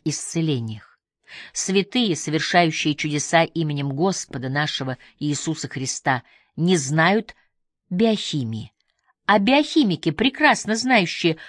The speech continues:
о разрушительных процессах, связанных с онкологическими заболеваниями, совершенно не ведают, на какую тайную кнопку, запускающую эту запасную программу, нажимал Иоанн Кронштадтский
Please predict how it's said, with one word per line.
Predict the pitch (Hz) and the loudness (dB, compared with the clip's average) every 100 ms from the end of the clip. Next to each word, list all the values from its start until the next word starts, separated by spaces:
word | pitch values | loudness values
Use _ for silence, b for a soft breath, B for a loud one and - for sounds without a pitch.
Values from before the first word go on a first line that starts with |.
| B | B
о | 175 | 4
разрушительных | 214 202 226 - 214 180 185 | 4 4 0 0 -2 0 -2
процессах, | - 202 208 247 208 160 | 2 0 2 0 0 -4
связанных | - 190 214 165 156 - B B | -2 4 4 2 -4 -6 B B
с | - - | -8 0
онкологическими | 190 - 180 180 202 - 160 - 151 | 0 2 2 2 0 -4 -6 -4 -4
заболеваниями, | 135 139 135 135 220 247 175 131 B B B | -2 -2 -2 -2 -2 -2 -4 -6 B B B
совершенно | - - 185 170 - - 311 302 | -4 2 2 2 0 2 2 2
не | 302 294 | -2 0
ведают, | 254 247 156 139 - B B | 2 2 0 -4 -8 B B
на | 156 202 262 | 2 2 4
какую | 180 - - 254 190 | 0 -2 -2 -2 -2
тайную | - 165 151 139 135 | 0 2 2 0 -4
кнопку, | - 143 170 - - 139 127 B B | -4 -2 -2 -2 -4 -6 -6 B B
запускающую | 135 151 156 143 - - 240 294 269 - - 208 202 | -2 -2 -2 -6 -6 0 2 4 2 -2 -2 0 0
эту | 180 - 147 B B | -4 -2 -4 B B
запасную | - 147 165 156 - 156 139 | -4 -2 0 0 -2 -4 -4
программу, | - 139 131 131 120 117 107 b b b | -4 -6 -2 -4 -4 -6 -10 b b b
нажимал | 127 143 123 135 160 262 247 240 _ _ _ _ _ - | -4 -4 -2 0 2 2 0 -8 _ _ _ _ _ -4
Иоанн | 185 202 202 208 202 | 4 8 8 8 4
Кронштадтский | - 190 185 - - 180 165 - - 165 151 | 2 2 2 -2 0 2 0 -4 -6 -4 -4